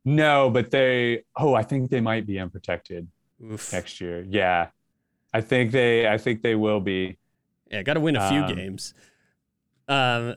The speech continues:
Speaker 2: so,
Speaker 1: so.
Speaker 2: yeah, uh, well,
Speaker 1: But I think
Speaker 2: anyway.
Speaker 1: it might be a swap next year. So I don't know.
Speaker 2: It's
Speaker 1: It'd have to be,
Speaker 2: possible.
Speaker 1: 'cause a swap with Oklahoma City at this
Speaker 2: It's
Speaker 1: point is
Speaker 2: great.
Speaker 1: like, <laughs>
Speaker 2: <laughs>
Speaker 1: whatever.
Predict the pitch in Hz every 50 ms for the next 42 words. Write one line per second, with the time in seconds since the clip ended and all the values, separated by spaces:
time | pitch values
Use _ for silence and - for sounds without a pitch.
0 | - _ - - - 185 175 165 160 156 147 139 110 104 101 95 95 92 92 -
1 | - _ _ _ _ 143 147 147 147 165 185 165 139 120 - 139 147 151 151 151
2 | 143 143 139 139 135 135 135 127 131 - - - _ _ _ _ _ _ _ _
3 | - 196 - 202 233 - - 247 196 - - 254 269 226 175 - - - - 165
4 | 170 165 156 143 - - 123 101 - - - 107 95 85 85 - - 165 156 175
5 | 185 170 160 143 123 101 95 101 117 139 160 160 - - 165 147 156 156 147 139
6 | 127 - - _ _ _ _ _ _ - 185 160 175 170 - - 285 254 247 -
7 | 202 160 160 139 131 151 135 127 120 - 151 131 123 113 107 180 160 208 220 170
8 | 139 117 110 110 147 139 117 104 110 104 101 - - 107 196 196 - - 240 247
9 | 214 - - - 160 156 170 170 147 - - - 139 117 117 117 117